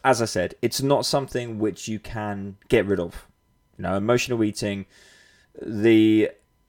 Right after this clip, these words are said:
habit of doing that is not easily overwritten. A lot of the time it comes from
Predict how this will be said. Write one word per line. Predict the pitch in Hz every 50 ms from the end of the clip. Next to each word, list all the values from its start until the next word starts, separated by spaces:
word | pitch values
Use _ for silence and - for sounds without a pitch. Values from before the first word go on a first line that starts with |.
| _ _ _
habit | - - - 139 139 127 135 139 120
of | 107 123 113 98
doing | - 123 120 117 123 123 120
that | 120 127 151 - - - - - - - _ -
is | 117 120 120 120 117
not | 127 127 131 135 -
easily | - 131 127 123 117 113 120 117 110 110 110 - -
overwritten. | 113 113 110 101 107 104 98 104 98 - - - 76 - - - _ _ _ _
A | - 139
lot | 160 160 160 156 147
of | 139 123
the | 135 131
time | - - 143 143 143 135 123 120 117
it | 107 78 -
comes | - - - 127 131 131 127 127 123 117 - -
from | - _ - 131 123 117 113 113 110 110 107 107